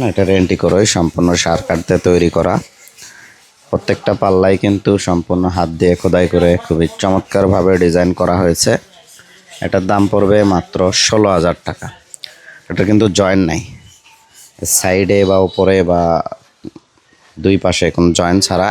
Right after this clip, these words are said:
এক কাঠের নকশা। এখন যে খাটটি দেখছেন, এটি রেন্টি করেই সম্পূর্ণ সার কাঠের তৈরি, দুই ইঞ্চির বোর্ডের উপরে কাজ করা, ছয় ফিট সাত ফিট ফুল বক্স খাট। সামনে পেছনে সেম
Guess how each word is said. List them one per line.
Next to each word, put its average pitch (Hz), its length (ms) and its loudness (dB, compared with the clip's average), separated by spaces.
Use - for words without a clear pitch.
এক - 200 -2
কাঠের 80 280 -2
নকশা। 73 340 -2
এখন 104 260 0
যে 131 120 4
খাটটি 131 320 0
দেখছেন, 131 400 2
এটি 110 240 0
রেন্টি 107 340 0
করেই 110 360 2
সম্পূর্ণ 95 400 0
সার 92 260 0
কাঠের 95 300 -2
তৈরি, 98 300 2
দুই 95 140 4
ইঞ্চির 90 280 0
বোর্ডের 85 260 -4
উপরে 87 260 -4
কাজ 87 300 -4
করা, 90 220 0
ছয় 85 200 2
ফিট 82 220 -4
সাত 82 200 -2
ফিট 98 200 -2
ফুল 82 200 -6
বক্স 90 300 -2
খাট। 107 200 -4
সামনে 95 340 2
পেছনে 101 400 2
সেম 98 220 2